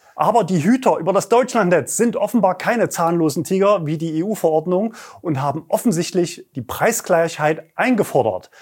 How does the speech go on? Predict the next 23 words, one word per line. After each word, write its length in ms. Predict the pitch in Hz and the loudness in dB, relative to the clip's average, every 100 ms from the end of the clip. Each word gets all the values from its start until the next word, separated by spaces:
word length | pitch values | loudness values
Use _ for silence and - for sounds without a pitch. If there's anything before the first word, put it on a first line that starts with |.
| - | -2
BayWa 420 | 120 202 180 139 | 0 2 2 2
hätte 340 | 110 - 202 | 0 0 2
also 240 | 151 170 139 | 2 0 0
die 180 | 135 | 0
Wahl 240 | 123 190 220 | 2 2 0
gehabt, 360 | 185 175 175 | 0 -2 -2
die 80 | 139 | -6
B 160 | 113 131 | -6 -6
two 140 | 139 | -6
B-Preise 540 | 113 135 - 123 110 104 | -6 -8 -4 -6 -4 -8
zu 120 | 123 | -4
senken. 520 | 110 131 147 214 247 - - - | -2 -2 -2 -4 -4 -6 -20 -4
Damit 340 | 143 208 214 139 | 0 2 0 2
hätte 160 | 185 | 2
man 160 | 170 170 | 2 0
allerdings 400 | 165 151 143 - | 0 0 -2 -2
die 140 | 147 | -4
hohen 280 | 107 233 220 | 0 0 -2
Umsätze 540 | - 247 190 185 180 | -2 -2 0 -2 -4
der 220 | 151 147 135 | -2 -2 -2
Fremdkartennutzer 1300 | - - 202 233 - - 135 135 120 139 147 - 180 | -6 -2 -2 -2 -6 -6 -4 -4 -4 -4 -4 -4 -4
quasi 400 | - 139 135 131 | -2 -2 0 -2
verloren. 640 | - 127 131 175 240 | 0 2 4 4 2